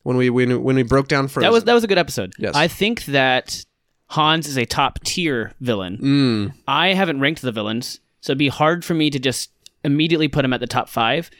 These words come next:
Speaker 2: But I think the fact that when I'm watching that movie to this day, I'm still rooting for Hans at the beginning of the movie.
Speaker 1: Okay.
Speaker 2: I still want Hans to be with Anna at the beginning of the movie.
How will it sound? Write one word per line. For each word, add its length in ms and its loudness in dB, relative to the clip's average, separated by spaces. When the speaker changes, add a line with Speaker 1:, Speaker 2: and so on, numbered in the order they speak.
Speaker 2:
But 120 2
I 60 4
think 300 -4
the 100 -2
fact 360 -2
that 140 0
when 140 -2
I'm 160 0
watching 340 0
that 120 -2
movie 500 -2
to 180 2
this 180 0
day, 460 -2
I'm 120 0
still 220 2
rooting 300 2
for 140 -4
Hans 240 0
at 60 -12
the 60 -10
beginning 240 -2
of 60 -2
the 60 -6
movie. 320 -6
Speaker 1:
Okay. 220 0
Speaker 2:
I 120 -2
still 560 2
want 360 -2
Hans 640 -2
to 600 0
be 440 0
with 400 -4
Anna 440 0
at 100 -8
the 80 -2
beginning 360 -2
of 60 -4
the 60 -6
movie. 360 -6